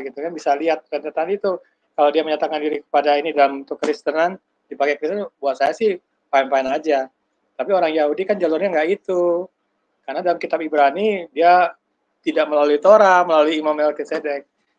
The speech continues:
Jadi masalahnya tuh pada kitab sucinya Ibrani ini, bukannya sama pokoknya ini. Kira-kira begitu kan. Yang, yang nulis Ibrani siapa? Nggak tahu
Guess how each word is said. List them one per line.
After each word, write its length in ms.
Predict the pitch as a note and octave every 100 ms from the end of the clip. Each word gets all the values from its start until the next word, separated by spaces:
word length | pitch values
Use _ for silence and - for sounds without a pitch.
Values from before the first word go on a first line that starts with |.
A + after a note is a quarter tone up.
| _
Jadi 180 | - G#3+
masalahnya 460 | A#3+ G3 F#3 F#3+
tuh 80 | A3+
pada 160 | C4+ A3
kitab 240 | G3+ F#3
sucinya 720 | F#3 F#3+ G3 F#3 F3+ F3 F3 G3+
Ibrani 560 | - D3+ D#3+ E3+ A3+ C4
ini, 180 | B3+ A#3+ A#3
bukannya 480 | F#3 - E3 D#3+ D#3
sama 240 | D#3+ D3 _ _ _ _ _
pokoknya 320 | C#3+ D3 G3
ini. 160 | G3 F#3 F3+ _ _ _ _ _ _ _ _ _ _
Kira-kira 400 | C#3 C3 C#3+ D#3
begitu 400 | E3+ E3 F3+ F3
kan. 240 | D#3+ D#3 E3+ F3 _ _ _ _
Yang, 320 | D#3 D3 D3+ _ _ _
yang 140 | D#3+ D#3 E3+ G3
nulis 240 | E3+ F3 F#3
Ibrani 320 | E3+ E3 C4+
siapa? 480 | A#3 D#3+ - C3 B2+ _ _
Nggak 160 | - C#3+
tahu 360 | G#3+ F3+ C#3+